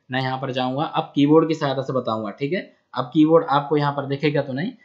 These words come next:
लेकिन मैं आपको बता देता हूँ कि यहाँ पर आपको control plus shift plus L दबाना है, ठीक है। तो यहाँ पर आप देख सकते हैं कि पहले control plus shift दबा लीजिएगा।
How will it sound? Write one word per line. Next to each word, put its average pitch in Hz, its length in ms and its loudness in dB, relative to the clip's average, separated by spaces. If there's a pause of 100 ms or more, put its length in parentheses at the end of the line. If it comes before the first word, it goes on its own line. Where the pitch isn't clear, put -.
(200)
लेकिन 139 220 -2
मैं 143 100 0
आपको 139 200 -2
बता 127 220 0
देता 147 220 0
हूँ 170 200 -2
कि 160 80 -4
यहाँ 139 200 -2
पर 135 120 -2
आपको 135 280 -2 (320)
control 143 520 0
plus 139 240 -6
shift 185 280 -6
plus 143 300 -8
L 131 120 -2
दबाना 117 300 0
है, 104 260 -12
ठीक 131 140 -8
है। 175 100 -4 (500)
तो 135 40 -4
यहाँ 135 240 0
पर 143 140 -2
आप 131 100 0
देख 127 140 -4
सकते 139 240 -10
हैं 202 180 -4 (1300)
कि 127 80 -6
पहले 139 240 0
control 143 320 0
plus 147 180 -4
shift 139 140 -4
दबा 131 220 0
लीजिएगा। 139 440 0